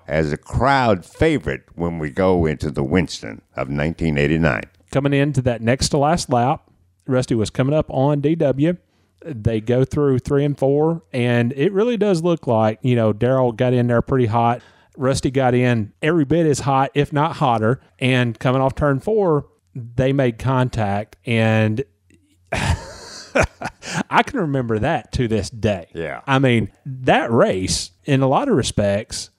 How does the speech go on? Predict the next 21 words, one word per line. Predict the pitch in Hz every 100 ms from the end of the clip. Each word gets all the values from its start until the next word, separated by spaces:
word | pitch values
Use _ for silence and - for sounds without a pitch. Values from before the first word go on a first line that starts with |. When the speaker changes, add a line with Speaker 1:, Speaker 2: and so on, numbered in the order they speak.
| _ _ _ _
Speaker 2:
made | 113 123 196 170 104
the | 107
Winston, | 120 135 - 87 113
because | 117 151 117 117
they | 220 285
will | 175
show | - 143 117
that | 113 110 -
clip | - 170 131 98 - - _ -
for | 127
the | 127 117
All-Star | 127 147 - 113 104
race | 98 92 95 -
Speaker 1:
Right. | 73 64 67 -
Speaker 2:
as | 143 131
long | 143 139
as | 117
they | 120 113
ever | 98
hold | - 143 113
it. | 87 -